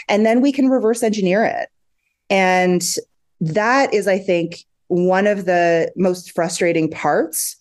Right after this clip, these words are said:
about most businesses, but especially real estate, is that people are only making, like, one year goals, or they're making, they're making ninety-day increments in terms of planning.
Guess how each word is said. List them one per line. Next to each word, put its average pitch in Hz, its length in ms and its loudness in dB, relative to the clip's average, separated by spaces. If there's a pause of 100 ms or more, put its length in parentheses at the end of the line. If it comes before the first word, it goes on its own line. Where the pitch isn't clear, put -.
(200)
about 185 460 0 (180)
most 190 480 0 (260)
businesses, 147 600 -2
but 165 160 -2
especially 175 400 -2
real 170 200 2
estate, 139 380 -2 (300)
is 190 120 0
that 208 140 -2
people 240 300 0
are 262 140 2
only 190 240 0
making, 170 340 0
like, 147 200 0
one 156 340 0
year 151 200 2
goals, - 680 -2 (580)
or 165 540 2
they're 185 160 2
making, 175 760 0 (140)
they're 170 160 -2
making 170 340 0
ninety-day 156 1080 0 (180)
increments 175 920 -2 (260)
in 180 140 0
terms 170 260 -2
of - 140 -14
planning. 151 640 0